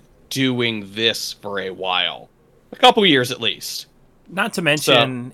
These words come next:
Speaker 2: even if, like, you do want the spotlight, like, even if you were to, like, "I want individually the spotlight," when you know that you're gonna be playing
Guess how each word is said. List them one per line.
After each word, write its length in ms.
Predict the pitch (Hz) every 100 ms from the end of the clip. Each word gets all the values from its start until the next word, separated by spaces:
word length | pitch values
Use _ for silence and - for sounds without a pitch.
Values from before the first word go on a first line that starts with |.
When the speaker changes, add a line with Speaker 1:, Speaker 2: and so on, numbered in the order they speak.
| _
Speaker 2:
even 340 | 151 160 151
if, 180 | 135 -
like, 200 | 131 113
you 140 | 123 123
do 260 | 110 110
want 380 | 110 95 104 110
the 100 | 120
spotlight, 640 | - 131 123 - 131 127
like, 200 | 110 104
even 200 | 160 151
if 140 | 127 -
you 120 | 123
were 240 | 110 110
to, 80 | 104
like, 240 | 98 101 -
"I 160 | 120 113
want 200 | 117 113
individually 520 | 113 104 104 101 95
the 120 | 92
spotlight," 540 | - 101 - 98 90 _ - - _
when 180 | 123 135
you 240 | 147 196 185
know 460 | 156 147 151 160
that 220 | 139 117 120
you're 140 | 127
gonna 200 | 127 123
be 120 | 113
playing 640 | - - 113 110 117 117